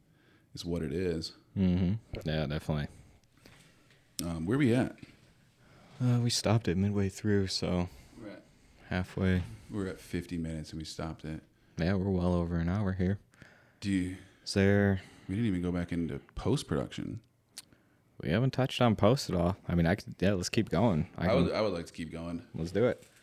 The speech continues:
Speaker 1: Um, file organization.
Speaker 2: Okay, I can, I can take it from there.
Speaker 1: Do it.
Speaker 2: Um, so, like, D I T ing, uh, super important practices.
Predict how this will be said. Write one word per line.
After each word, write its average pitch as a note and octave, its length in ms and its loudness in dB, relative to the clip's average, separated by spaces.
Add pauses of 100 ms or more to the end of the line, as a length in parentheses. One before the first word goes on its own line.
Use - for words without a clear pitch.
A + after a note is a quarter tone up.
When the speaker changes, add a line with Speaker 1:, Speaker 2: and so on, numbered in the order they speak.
Speaker 1:
Um, F2 400 -4 (1500)
file D2+ 580 -4
organization. D2 1080 -4 (800)
Speaker 2:
Okay, C3 400 8 (100)
I F2 140 6
can, G2+ 340 6
I F2+ 100 4
can G#2 140 6
take G2 160 6
it F#2+ 80 2
from F#2+ 140 2
there. G#2+ 340 6 (100)
Speaker 1:
Do F#2+ 80 2
it. - 40 8
Speaker 2:
Um, G2 340 8 (800)
so, F#2 200 4
like, F2 240 2
D F#2 200 4
I F#2+ 120 6
T F#2+ 320 6
ing, D#2 280 0 (440)
uh, D#2 360 0 (280)
super F2 920 4 (160)
important E2 540 2
practices. - 840 -2